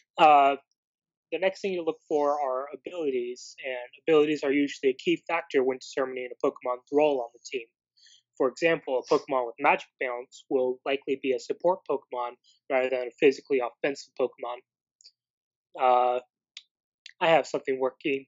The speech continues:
in the works for, uh, that in doubles, but I'm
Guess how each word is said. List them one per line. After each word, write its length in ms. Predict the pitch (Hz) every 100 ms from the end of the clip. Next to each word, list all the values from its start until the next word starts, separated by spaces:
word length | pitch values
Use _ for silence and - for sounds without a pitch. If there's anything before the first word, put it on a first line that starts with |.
| _ -
in 80 |
the 80 | 135
works 300 | 127 127 -
for, 340 | - 131 120 117
uh, 140 | 120 - -
that 260 | 139 127 127
in 80 | 120 -
doubles, 420 | 139 127 131 135 -
but 200 | 120 123 _ _ _ - -
I'm 80 | 147